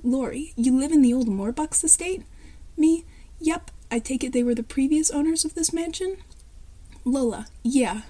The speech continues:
Princess Morbucks was the worst, spoiled, rotten, and snobbiest child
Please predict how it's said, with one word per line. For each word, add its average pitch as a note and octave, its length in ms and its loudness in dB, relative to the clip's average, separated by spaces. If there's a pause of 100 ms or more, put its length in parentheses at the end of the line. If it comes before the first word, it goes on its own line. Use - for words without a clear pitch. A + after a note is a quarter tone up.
(140)
Princess C4 360 0
Morbucks A3 480 0
was A3 140 -4
the G#3+ 80 0
worst, A3 480 -2
spoiled, B3 640 -2
rotten, B3+ 560 -4 (640)
and G3 260 -2
snobbiest C#4+ 640 2
child B3 500 -4